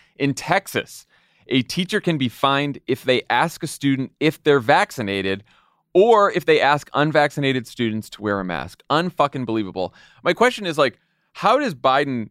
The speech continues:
crush the pandemic when governors of big red states like Florida and Texas refuse to require masks or vaccines?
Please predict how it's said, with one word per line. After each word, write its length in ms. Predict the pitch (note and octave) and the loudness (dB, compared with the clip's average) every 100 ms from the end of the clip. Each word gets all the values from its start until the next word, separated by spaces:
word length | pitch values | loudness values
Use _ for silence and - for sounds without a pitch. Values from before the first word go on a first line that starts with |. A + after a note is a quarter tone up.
| - | -14
crush 340 | - C#3 C3+ | -4 -2 -2
the 80 | C3 | -6
pandemic 640 | C3 A#2+ G#2+ A2 G#2+ F#2 | -8 -6 0 0 0 -4
when 140 | G2+ G2+ | -6 -2
governors 500 | G2+ A2 A2+ G#2+ G2 | 0 0 0 -4 -6
of 180 | F2 - | -10 -6
big 200 | G#2+ F#2 | -6 -2
red 260 | G2+ G2 | -2 -2
states 360 | - G2 F#2+ - | -6 -6 -6 -8
like 140 | F2 | -10
Florida 300 | - G#2 F#2 | -8 -10 -8
and 100 | F#2 | -10
Texas 480 | G#2 F#2+ - F2+ - | -8 -8 -8 -14 -14
refuse 540 | F2+ G2+ - A2 A2+ G2+ | -10 -10 -8 -10 -10 -10
to 80 | G#2+ | -12
require 640 | F#2 - F#2+ F#2 F#2 F#2 | -12 -8 -4 -2 -2 -4
masks 680 | F2 F2+ F2+ F2 - - - | -8 -6 -6 -6 -10 -20 -18
or 120 | F#2 E2+ | -14 -10
vaccines? 680 | E2 D2 - C#2 G#1 _ | -10 -12 -18 -20 -20 _